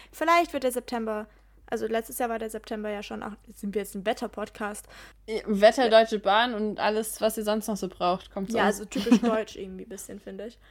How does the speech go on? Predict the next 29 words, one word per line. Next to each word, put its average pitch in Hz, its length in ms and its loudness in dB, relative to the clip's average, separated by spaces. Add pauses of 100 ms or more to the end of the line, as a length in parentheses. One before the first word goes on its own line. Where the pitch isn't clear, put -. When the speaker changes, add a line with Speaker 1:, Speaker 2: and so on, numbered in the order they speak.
(500)
Speaker 2:
Ja, 240 480 8
so 233 140 -2
richtiges 262 440 2
Smalltalk-Themen 214 760 4
auch 196 120 -2
irgendwie 202 320 -2
so. 190 280 -4 (760)
Ja, 302 240 8
das 339 160 -6
Wetter, 262 340 2
ne? 294 400 0 (160)
Ja. 403 400 -6
Speaker 1:
Ja, 233 160 2
also 247 300 4
vielleicht 277 340 2
wird 262 100 -2
der 247 80 2
September 233 340 -2
ja 214 100 -2
nochmal 208 320 -6
heiß, 214 260 -2
aber 202 200 -2
irgendwie 208 260 -4
glaube 196 300 0
ich, 196 100 -10
dass - 520 -8
der 190 120 -6
Sommer 180 240 -8
vorbei - 240 -14